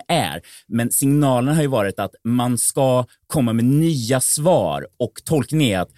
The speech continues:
ja, man kommer lägga sig närmre den vänstra analysen utav att det nuvarande systemet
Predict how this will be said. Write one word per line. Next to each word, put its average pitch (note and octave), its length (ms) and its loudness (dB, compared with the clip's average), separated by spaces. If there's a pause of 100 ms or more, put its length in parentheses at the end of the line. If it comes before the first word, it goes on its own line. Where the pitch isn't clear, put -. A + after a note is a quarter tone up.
(200)
ja, G2+ 320 0
man G2 120 -2
kommer G#2 200 0
lägga G#2 360 -2
sig G2+ 260 -2
närmre A#2+ 680 2 (240)
den B2 300 4
vänstra C#3+ 720 2
analysen G#2+ 760 -2
utav F#2 440 -2 (140)
att - 160 -8
det A2+ 80 -2
nuvarande C3 960 2
systemet F#2+ 720 -2